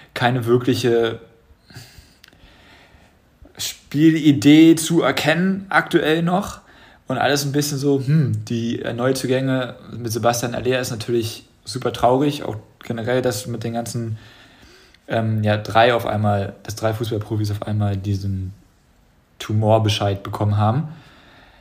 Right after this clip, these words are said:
Ähm, aber die anderen Neuzugänge wie Schlotterbeck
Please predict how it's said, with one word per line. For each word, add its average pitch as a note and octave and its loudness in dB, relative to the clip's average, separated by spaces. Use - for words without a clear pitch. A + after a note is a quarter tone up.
Ähm, A2+ 2
aber A2+ 2
die A#2 2
anderen C3+ 4
Neuzugänge C3+ 0
wie A#2+ 0
Schlotterbeck C3 0